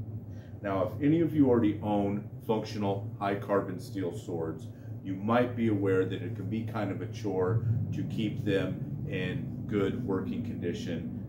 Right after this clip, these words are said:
and as well as keep the, uh, the rust away and things like that. So in this video, what we're going to be looking at is, uh, different materials, tools,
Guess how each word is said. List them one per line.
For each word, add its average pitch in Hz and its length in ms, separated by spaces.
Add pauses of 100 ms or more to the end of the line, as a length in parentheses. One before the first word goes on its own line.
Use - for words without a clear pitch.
(140)
and 90 380 (180)
as - 120
well 90 260
as 85 120
keep - 340
the, 85 240
uh, 80 160 (260)
the 92 60
rust 92 360
away 85 520 (140)
and 80 220
things 85 340
like 80 340
that. 80 240 (640)
So 107 260
in 101 160
this 170 220
video, 98 880 (400)
what 113 400 (240)
we're 110 140
going 113 240
to 107 60
be 104 140
looking 101 440
at 82 340 (320)
is, 90 520 (280)
uh, 87 440 (340)
different 110 320 (220)
materials, 113 840
tools, 110 720